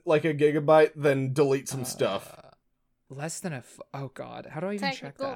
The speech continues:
Speaker 2: that?
Speaker 3: difficulties.
Speaker 2: I feel like the
Speaker 3: Woohoo.
Speaker 2: podcast,
Speaker 1: Go into,
Speaker 2: this doesn't count. This
Speaker 1: you
Speaker 2: doesn't
Speaker 1: wanna go
Speaker 2: count.
Speaker 1: into,
Speaker 2: Edit this out.
Speaker 1: you wanna go into, like, your file explorer and then click on this P C and it'll show you your drives and how much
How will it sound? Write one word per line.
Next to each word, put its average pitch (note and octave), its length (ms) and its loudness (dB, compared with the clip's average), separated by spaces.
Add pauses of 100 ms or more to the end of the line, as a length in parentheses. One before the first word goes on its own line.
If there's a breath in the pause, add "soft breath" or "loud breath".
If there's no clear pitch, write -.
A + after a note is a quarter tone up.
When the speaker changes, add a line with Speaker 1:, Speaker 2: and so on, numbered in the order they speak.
(140)
Speaker 2:
that? - 120 -16
Speaker 3:
difficulties. - 680 -6
Speaker 2:
I F3+ 100 6
feel D4+ 180 6
like D#4 120 8
the B3+ 80 4
Speaker 3:
Woohoo. G#3 200 10
Speaker 2:
podcast, F3+ 180 8
Speaker 1:
Go F3+ 60 6
into, F3+ 140 6
Speaker 2:
this E3 100 6
doesn't F#3 200 0
count. C3+ 400 0
This E3 200 -2
Speaker 1:
you E3 60 6
Speaker 2:
doesn't E3+ 160 10
Speaker 1:
wanna F3+ 100 4
go E3+ 160 6
Speaker 2:
count. E3 60 4
Speaker 1:
into, E3 120 4
Speaker 2:
Edit D#3 140 6
this - 160 -4
out. - 320 -6
Speaker 1:
you E3+ 140 4
wanna G3 180 6
go F#3+ 140 4
into, F3+ 180 4
like, E3 200 4
your D#3+ 100 0
file D3+ 260 6
explorer C#3+ 500 2
and C3 140 -4
then C3 120 -2
click C#3 240 -2
on C3+ 200 0
this C3 180 -2
P C3+ 220 -4
C C3+ 400 -2
and B2 380 -8
it'll A#2 260 -2
show C3 200 -2
you B2 160 -4
your A#2 240 -4
drives A#2 560 -4
and G#2+ 160 -10
how A2+ 220 -8
much A2 500 -10